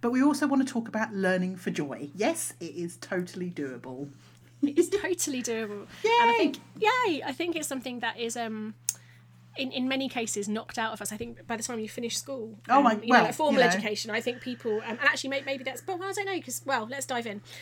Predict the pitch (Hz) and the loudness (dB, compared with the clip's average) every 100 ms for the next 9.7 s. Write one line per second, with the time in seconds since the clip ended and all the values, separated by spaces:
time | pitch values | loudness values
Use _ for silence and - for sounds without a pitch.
0 | - 220 220 220 214 311 311 302 277 - | 0 6 8 8 4 2 2 0 0 2
1 | 330 320 311 285 254 262 247 226 - 269 | 4 4 2 -4 -8 -6 -6 -6 -8 -8
2 | 233 220 - 202 - 202 202 - 208 208 | -6 -8 -8 -8 -8 -10 -10 -6 -6 -6
3 | 214 208 - - - 196 - - 392 466 | -8 -8 -16 -20 -18 -16 -16 0 2 4
4 | 349 302 269 262 254 240 214 202 208 196 | 2 0 0 -4 -4 -4 -4 0 0 0
5 | - - - - - - - - - 226 | -4 -12 -20 -20 -20 -20 -20 -10 -8 -8
6 | - _ - 254 247 226 220 - 220 214 | -10 _ -2 0 0 -2 -2 -2 -2 -2
7 | 214 220 208 202 202 202 208 302 - - | -4 -4 -4 -6 -6 -4 -4 -6 -8 -18
8 | - 208 196 196 220 208 202 202 220 - | -14 -6 -2 4 4 4 0 -6 -10 -4
9 | 233 247 - 233 220 208 | -2 0 -4 -6 -6 -6